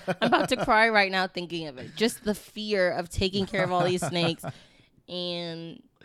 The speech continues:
Speaker 2: yeah,
Speaker 1: You
Speaker 2: it
Speaker 1: went from, like, having a bunch. First, you started off with, like, twenty-five snakes,
Speaker 2: Mm-hmm.
Speaker 1: or,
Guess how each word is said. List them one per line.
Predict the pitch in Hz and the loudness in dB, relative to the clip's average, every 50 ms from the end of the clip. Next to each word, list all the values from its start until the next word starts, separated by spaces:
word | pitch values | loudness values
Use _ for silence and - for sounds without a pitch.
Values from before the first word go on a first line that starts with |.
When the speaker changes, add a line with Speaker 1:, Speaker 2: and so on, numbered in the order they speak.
| - _ _ _ _ - - _ _ _ - | -20 _ _ _ _ -20 -20 _ _ _ -12
Speaker 2:
yeah, | - 170 175 175 175 165 156 135 - - - - | -4 2 4 4 4 4 2 0 -4 -10 -8 -4
Speaker 1:
You | - 135 139 143 | -2 0 0 2
Speaker 2:
it | |
Speaker 1:
went | 147 143 139 143 143 143 | 4 4 4 2 0 -2
from, | - - 151 147 143 139 135 135 | -8 -4 0 2 2 2 0 -2
like, | 135 131 131 123 120 117 113 - - - | -2 0 0 0 0 -2 -6 -10 -16 -14
having | - 123 123 123 120 123 127 123 | -8 -4 -4 -4 -2 -4 -4 -6
a | 127 | -6
bunch. | 123 123 127 123 120 131 - - - _ _ _ _ _ _ | -6 -2 -2 0 0 -2 -4 -10 -20 _ _ _ _ _ _
First, | - 180 214 220 - | 2 2 2 2 0
you | 185 165 | -6 -8
started | - - - 147 143 139 135 | -6 -2 0 2 2 2 2
off | 135 131 127 127 131 | 2 2 0 0 -2
with, | 139 123 120 117 120 | -4 -6 -6 -6 -6
like, | 120 117 113 110 107 104 107 _ _ _ _ | -8 -10 -8 -8 -8 -8 -10 _ _ _ _
twenty-five | - - 131 127 123 120 107 - 117 110 107 104 - | -12 -8 -6 -4 -4 -4 -4 -4 -6 -6 -6 -6 -8
snakes, | - - 113 110 107 104 107 107 - - - - - _ _ _ _ _ _ _ _ - | -10 -10 -8 -6 -6 -6 -8 -10 -12 -20 -20 -20 -20 _ _ _ _ _ _ _ _ -6
Speaker 2:
Mm-hmm. | 196 208 202 202 | -4 -2 0 0
Speaker 1:
or, | - 117 117 117 113 110 110 113 | 0 2 2 2 2 0 0 -2